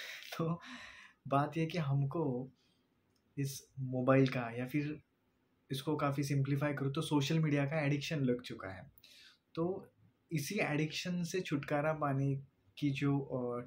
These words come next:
trick है उसे social media detox कहते हैं। So basically इसमें होता क्या है कि ये लोग तो कहते हैं यार social media के apps ही, अ,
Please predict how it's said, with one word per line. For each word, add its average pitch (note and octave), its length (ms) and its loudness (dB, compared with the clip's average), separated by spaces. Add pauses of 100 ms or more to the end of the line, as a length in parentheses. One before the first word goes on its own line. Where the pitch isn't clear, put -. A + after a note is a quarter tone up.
trick F#3 240 2
है B2+ 120 0
उसे C3 500 -4
social C#3 400 -2
media B2 240 0
detox A#2+ 400 -6
कहते G#2 260 -14
हैं। G2+ 120 -16 (460)
So D#3 100 0
basically F3 280 0
इसमें F3 200 0
होता D3+ 240 0
क्या C#3+ 160 0
है C#3 80 2
कि C#3 80 2
ये C#3 120 4
लोग C#3 200 2
तो D3 80 -2
कहते C#3 240 0
हैं C#3 60 2
यार C#3 140 2
social C3+ 300 -4
media C3 220 -2
के C3 120 -4
apps B2 300 -4
ही, B2+ 120 0
अ, A#2 520 -6